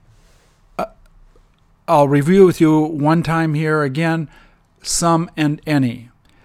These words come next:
Ninety percent of the time, ninety-five percent of the time, any is not used with a negative, a positive sentence, excuse me. You know, "I bought anything," not used.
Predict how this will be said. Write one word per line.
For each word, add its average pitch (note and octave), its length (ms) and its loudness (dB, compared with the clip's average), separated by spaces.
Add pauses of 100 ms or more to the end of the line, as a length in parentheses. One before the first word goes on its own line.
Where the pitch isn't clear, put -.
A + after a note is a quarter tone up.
(180)
Ninety F3+ 420 2
percent G3 340 0
of E3 60 -4
the E3+ 60 -4
time, C3+ 380 2
ninety-five D#3+ 400 0
percent D#3 240 -4
of D3 60 -2
the C#3 80 -8
time, B2+ 320 -6 (380)
any F#3+ 260 2
is C3+ 160 0
not E3+ 400 0
used C#3+ 500 -2
with C3+ 340 -2
a C3+ 100 -2
negative, C#3+ 800 -2 (800)
a C3+ 120 -6
positive C#3+ 500 0
sentence, A2+ 440 -6
excuse - 320 -8
me. A2+ 120 -12 (480)
You C3+ 80 -10
know, C#3 200 -4 (220)
"I D#3+ 180 2
bought D#3 420 2
anything," C3+ 580 -4 (180)
not C#3 280 -4
used. - 460 -8